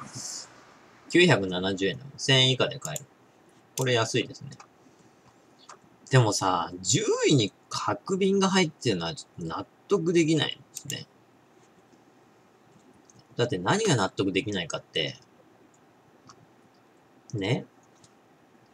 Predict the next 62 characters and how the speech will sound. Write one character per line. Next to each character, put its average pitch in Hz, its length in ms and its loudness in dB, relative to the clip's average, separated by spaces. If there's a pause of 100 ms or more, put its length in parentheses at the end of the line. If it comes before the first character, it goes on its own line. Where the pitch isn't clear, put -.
(120)
こ 143 180 -2
こ 220 120 -2
ま 262 120 0
で 147 100 2
超 196 280 4
有 110 240 2
名 107 200 0
な、 107 440 0
ど 95 180 2
こ 139 100 4
で 170 100 4
も 165 160 0
売 - 20 2
っ 151 40 -6
て - 160 -4
る 110 80 0
こ 90 100 -2
の 85 140 -6
サ - 220 0
ン 147 80 -2
ト 117 80 -2
リ 92 100 -2
ー - 20 -10
角 - 260 -14
瓶 123 140 2
を 139 80 2
で 120 100 0
す - 160 -6
よ。 - 80 -4 (1080)
わ 139 100 4 (160)
ざ 185 140 4
わ 98 180 2
ざ - 360 4
楽 - 400 -2
天 170 280 4
市 - 220 -4
場 139 140 8
で - 140 0
送 175 300 2
料 131 160 8
込 - 260 0
み 117 160 2
じ 92 100 -4
ゃ 87 40 -4
な 101 180 4
い 117 100 2
の 85 120 -6
に、 90 340 -8 (540)
送 220 300 6
料 139 220 8
別 107 380 2
で 180 100 0
す - 160 -4
よ。 - 120 -8 (1500)
な 101 220 -4
ん 175 140 2
で 208 100 10
買 180 220 2
う 165 100 4
の 139 120 0
っ 143 40 -14
て。 - 220 -16